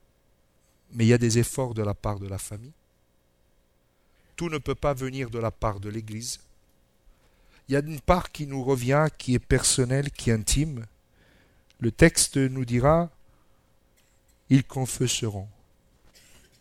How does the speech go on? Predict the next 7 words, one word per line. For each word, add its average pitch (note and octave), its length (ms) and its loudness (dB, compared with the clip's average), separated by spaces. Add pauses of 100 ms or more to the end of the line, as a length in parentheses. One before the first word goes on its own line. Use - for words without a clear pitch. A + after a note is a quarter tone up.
(1700)
Il B2+ 120 0
nous C#3 120 -2
parle D#3+ 280 6
en C3+ 140 0
Lévitique B2 680 2
de A#2 260 2
résistance. A#2+ 1120 2